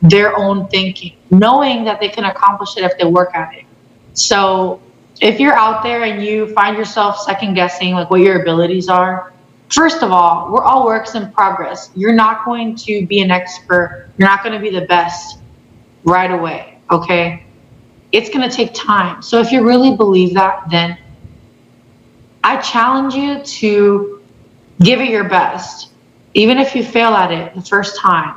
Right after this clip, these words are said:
whatever your goal is, you're gonna be able to accomplish it no matter what. Um,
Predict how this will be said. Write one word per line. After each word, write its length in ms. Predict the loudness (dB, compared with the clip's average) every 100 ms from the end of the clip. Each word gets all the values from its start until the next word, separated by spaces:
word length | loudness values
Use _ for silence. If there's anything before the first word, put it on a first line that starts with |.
| -8
whatever 320 | 0 0 2 0
your 180 | -2 0
goal 220 | 2 2
is, 280 | 0 -4 -8 -20 _ 2
you're 160 | 2
gonna 200 | 4 2
be 100 | 0
able 160 | 0 0
to 140 | 0
accomplish 460 | 0 0 -2 -8 -12
it 160 | -12 -2
no 80 | 0
matter 240 | 2 0
what. 380 | -2 -2 -4 -16 _ _ _ _ _ _ _ _
Um, 460 | 0 2 0 -4 -12